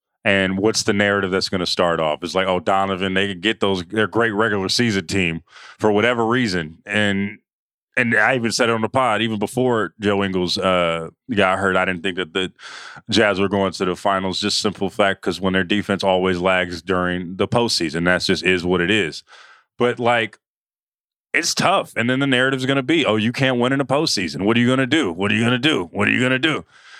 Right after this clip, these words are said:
It's the same thing that happens over and over again. But I don't know. It's just interesting, man. I do think that, like, if this keeps going, he, you know,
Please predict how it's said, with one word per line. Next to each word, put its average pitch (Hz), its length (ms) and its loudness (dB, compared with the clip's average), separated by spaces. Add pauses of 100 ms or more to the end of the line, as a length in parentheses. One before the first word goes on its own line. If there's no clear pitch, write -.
(160)
It's 120 160 2
the 127 80 0
same 139 420 2
thing 135 200 0
that 120 140 2
happens 110 420 0
over 107 320 2
and 98 120 2
over 95 300 0
again. 87 400 -2
But 95 360 0 (1000)
I 151 40 0
don't 175 100 2
know. 127 120 2
It's 139 140 -4
just 165 180 -14
interesting, 113 480 -14
man. 101 200 -6
I 131 100 -2
do 147 220 -6
think 131 280 -4
that, 117 120 2
like, 107 180 4
if 104 120 -2
this 117 140 0
keeps 113 260 0
going, 120 340 2
he, 123 200 -2 (920)
you 135 140 -2
know, 135 320 0